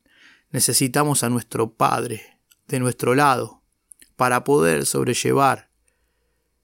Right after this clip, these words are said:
la lucha de la mejor manera, ¿no? En Deuteronomio, si tenés, si tenés tu Biblia en mano, en Deuteronomio treinta y uno, versículo seis,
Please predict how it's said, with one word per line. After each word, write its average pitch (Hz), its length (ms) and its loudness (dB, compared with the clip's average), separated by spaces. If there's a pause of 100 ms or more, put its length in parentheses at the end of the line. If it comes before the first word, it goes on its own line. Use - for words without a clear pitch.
(160)
la 139 220 -2
lucha - 560 0 (340)
de 127 140 0
la 117 180 0
mejor 123 460 -4
manera, 113 400 -2
¿no? 127 240 -10 (1800)
En 170 200 4
Deuteronomio, 170 1000 4 (580)
si - 220 -8
tenés, 143 540 -4 (720)
si - 240 2
tenés 143 260 0
tu 139 140 0
Biblia 143 300 2
en 131 80 -4
mano, 131 500 -2 (500)
en 139 220 0
Deuteronomio 135 840 0
treinta 160 480 -2
y 147 80 2
uno, 120 400 -2 (140)
versículo 127 580 -2
seis, - 540 -2